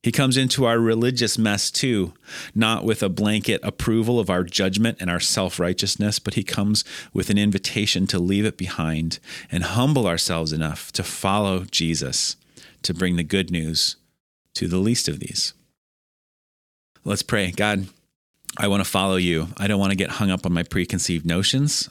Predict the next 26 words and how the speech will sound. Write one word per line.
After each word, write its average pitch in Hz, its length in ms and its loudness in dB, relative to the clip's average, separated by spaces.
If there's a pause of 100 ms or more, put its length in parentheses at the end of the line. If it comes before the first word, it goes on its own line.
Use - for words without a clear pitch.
Um, 82 360 0
I 92 100 0
want 90 160 0
to - 60 -8
follow 82 240 -2
you 85 240 2
and 78 80 0
who 107 200 0
you 87 320 0
are. - 380 -6 (1000)
So - 160 2
God, 104 180 2
show 120 220 2
me 120 220 2
the 107 180 0
places 110 400 0
that 101 120 2
I 90 120 0
think 107 300 0
I'm 92 280 0 (400)
more 104 240 2
important 98 440 0
than 92 100 0
I 90 60 2
really 90 320 2
am. 90 300 0